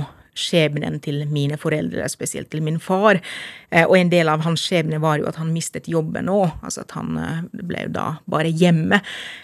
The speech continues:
Eh, ble, altså dette var i den, mm, under den store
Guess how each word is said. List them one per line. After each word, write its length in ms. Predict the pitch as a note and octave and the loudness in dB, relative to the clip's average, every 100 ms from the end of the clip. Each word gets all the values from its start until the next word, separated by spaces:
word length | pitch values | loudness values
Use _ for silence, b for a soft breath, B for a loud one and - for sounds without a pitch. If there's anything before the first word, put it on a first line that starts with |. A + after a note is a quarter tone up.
| B | B
Eh, 460 | F3 D#3+ E3+ E3 E3 | -2 -2 0 -2 0
ble, 220 | E3+ E3+ | 4 4
altså 220 | - F#3+ F#3 | 4 2 4
dette 240 | A#3 G#3 | 2 2
var 240 | G3 E3+ - | 4 4 2
i 60 | |
den, 380 | E3+ E3+ E3 E3+ | 0 2 4 4
mm, 460 | E3 E3 E3 D#3 E3 - G#3+ | 4 2 2 0 -4 0 4
under 160 | F#3+ | 4
den 160 | D#3+ D#3 | 2 -2
store 420 | - - F3 D#3+ | -4 -4 0 2